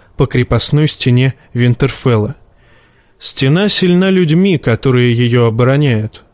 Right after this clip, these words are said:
У одичалых сто двадцать человек, но хватит и четырех защитников,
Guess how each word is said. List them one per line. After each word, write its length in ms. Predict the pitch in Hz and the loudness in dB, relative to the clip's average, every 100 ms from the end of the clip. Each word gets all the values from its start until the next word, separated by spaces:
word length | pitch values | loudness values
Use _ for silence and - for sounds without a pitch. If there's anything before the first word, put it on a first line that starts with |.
| _ _ _ _ _ _ _ _ _ | _ _ _ _ _ _ _ _ _
У 100 | 113 | -2
одичалых 600 | 120 131 139 233 226 196 | 0 0 0 0 2 0
сто 220 | - 156 | -2 -2
двадцать 460 | 135 151 170 - 151 | 0 0 -2 -4 -6
человек, 640 | - 151 147 151 185 - | -2 0 2 2 0 0
но 140 | 120 117 | -2 -2
хватит 640 | - 156 185 175 - - - - | 0 0 0 -2 -6 -10 -16 -4
и 100 | 139 | -2
четырех 520 | - 147 165 190 208 | 0 0 2 2 2
защитников, 840 | 151 143 - 139 120 110 113 - | 2 0 0 -2 0 -2 -2 -6